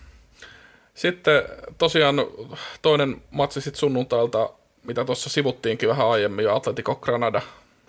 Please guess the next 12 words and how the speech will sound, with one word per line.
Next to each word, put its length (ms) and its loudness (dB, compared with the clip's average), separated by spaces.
Niin 160 -14
tota, 280 -10
Atletico 440 -2
tosiaan 420 0
kuusi 320 -2
yksi, 360 -8
öö, 240 4
ja 80 2
tää 120 2
oli 140 6
Atleticon 880 0
kauden 420 0